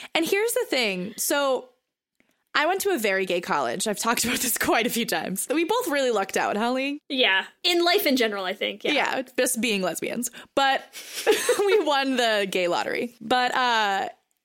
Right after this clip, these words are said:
Speaker 1: at my college, there were quite a few lesbians, and I was friends with a lot of them before I came out, because gay magnetism. This is literally every episode is just in this right now.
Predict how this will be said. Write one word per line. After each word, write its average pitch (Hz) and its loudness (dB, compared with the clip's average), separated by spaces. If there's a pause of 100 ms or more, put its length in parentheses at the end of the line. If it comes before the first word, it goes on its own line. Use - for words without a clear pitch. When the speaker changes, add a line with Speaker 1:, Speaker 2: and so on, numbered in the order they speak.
Speaker 1:
at 254 2
my 254 2
college, 247 0
there 214 0
were 196 -2 (180)
quite 302 0
a 349 -2
few 320 0
lesbians, 208 0
and 208 0
I 208 0
was 214 -2
friends 294 -2
with 262 -4
a 262 0
lot 214 2
of 202 0
them 196 -2 (200)
before 339 0
I 233 0
came 214 0
out, - -2 (320)
because 208 0 (440)
gay 214 2
magnetism. 190 0
This 247 0
is 247 -2
literally 233 0
every 208 0
episode 190 0
is 180 -2
just - -4
in 196 0
this 180 -2
right - -2
now. - -2